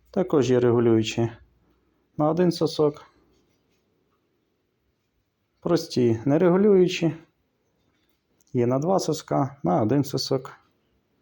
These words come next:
Також є в наявності для свиноматок та поросят.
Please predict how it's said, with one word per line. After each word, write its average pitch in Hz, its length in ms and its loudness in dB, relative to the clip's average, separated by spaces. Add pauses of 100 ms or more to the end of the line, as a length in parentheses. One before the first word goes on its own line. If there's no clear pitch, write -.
(640)
Також 180 380 0
є 156 100 4
в 156 40 4
наявності 135 760 0 (200)
для 127 160 2
свиноматок 131 720 -2
та 175 280 -2 (300)
поросят. 113 640 -2